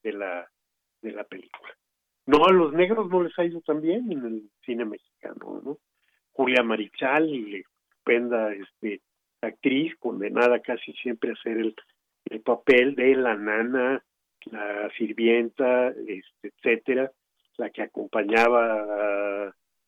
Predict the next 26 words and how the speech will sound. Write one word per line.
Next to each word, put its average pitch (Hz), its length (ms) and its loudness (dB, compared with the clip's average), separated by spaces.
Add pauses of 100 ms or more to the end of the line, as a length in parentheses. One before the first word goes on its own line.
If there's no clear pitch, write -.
(140)
a 107 160 -10
esta 107 420 -4
Thalía, 127 760 0 (600)
en 101 160 -6
fin, 156 340 -2 (400)
o 117 160 -2
la 107 220 4
mamá 104 320 2
Dolores, 139 640 4 (800)
que 123 80 -12
ha 113 60 -6
habido, 120 520 -2
este, 95 640 -10 (500)
incluso 120 420 -2
una 123 200 2
mamá 117 280 2
Dolores, 127 520 2 (1200)
porque - 280 -8
ha 113 40 0
habido 113 200 2
varias 120 400 2
en 101 100 -14
el - 80 -20
cine 110 200 -6
mexicano, 123 600 -2 (720)
este, 95 840 -10